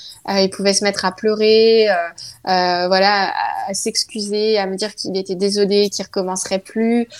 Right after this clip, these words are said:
euh, qu'il allait faire des efforts, qu'il allait changer. Et puis, euh, effectivement, il, il changeait vraiment, il faisait vraiment des efforts, euh, pendant, euh, quelques jours, semaines, voire même, euh, mois,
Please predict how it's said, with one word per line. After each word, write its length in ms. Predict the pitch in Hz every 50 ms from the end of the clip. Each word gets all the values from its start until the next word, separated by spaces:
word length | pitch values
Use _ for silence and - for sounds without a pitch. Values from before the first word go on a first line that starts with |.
| - - - -
euh, 100 | 190 190
qu'il 220 | 185 185 - 208 208
allait 180 | 196 196 190
faire 180 | 196 202 190 196
des 180 | 190 180 190
efforts, 400 | 208 202 - - 226 226 233 233
qu'il 180 | - - 202 196
allait 160 | 185 180 175
changer. 520 | 185 - - 190 190 185 196 220 240 277 294 - - - - _ -
Et 140 | 202 196
puis, 200 | 196 - - 254
euh, 120 | 262 226 202
effectivement, 560 | 196 190 202 190 - - 202 208 247 294 294
il, 180 | 226 202 190 185
il 120 | 196 190
changeait 480 | - - - 240 247 240 240 269 269 262
vraiment, 420 | 240 220 208 - 214 214 233 269
il 100 | 294 247
faisait 200 | 208 196 180 190
vraiment 340 | 185 185 202 208 214 220 226
des 240 | 220 208 202 190 196
efforts, 340 | 196 - - 254 294 - - - - - - - - -
euh, 100 | 190 190
pendant, 480 | 185 190 202 190 196 214 226 247 240 214
euh, 120 | 196 190
quelques 340 | 190 196 190 185 - 208 196
jours, 420 | 190 185 208 247 269 277 277 277 -
semaines, 500 | - - 202 196 202 226 254 269 262 240
voire 220 | 214 190 185 190
même, 280 | 190 202 214 214 196 185
euh, 140 | 175 175 180
mois, 360 | 185 190 196 208 240 -